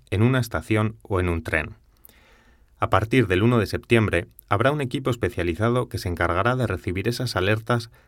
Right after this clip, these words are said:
para identificar si es una falsa alarma o si se trata de algo que deba desencadenar una intervención.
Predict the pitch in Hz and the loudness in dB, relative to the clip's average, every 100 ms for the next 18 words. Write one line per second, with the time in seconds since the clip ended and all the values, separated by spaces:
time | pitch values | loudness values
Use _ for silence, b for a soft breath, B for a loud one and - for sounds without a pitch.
0 | b 95 92 85 85 87 - - 120 - | b -2 0 0 -2 -4 -4 0 0 0
1 | - _ _ - - 127 131 135 107 110 | -12 _ _ -20 -6 -2 -2 0 0 2
2 | 101 - 90 117 131 123 - - - 101 | 0 0 0 2 0 -4 -6 -10 -6 -4
3 | 92 - 131 131 113 90 113 120 117 85 | -6 -2 -2 0 0 2 2 0 -2 0
4 | 90 92 82 - 80 82 85 101 107 - | 0 0 -2 -4 -4 -2 0 -2 -2 -4
5 | - 107 87 85 85 78 - 85 76 - | 0 2 2 -2 -4 -6 -6 -6 -6 -12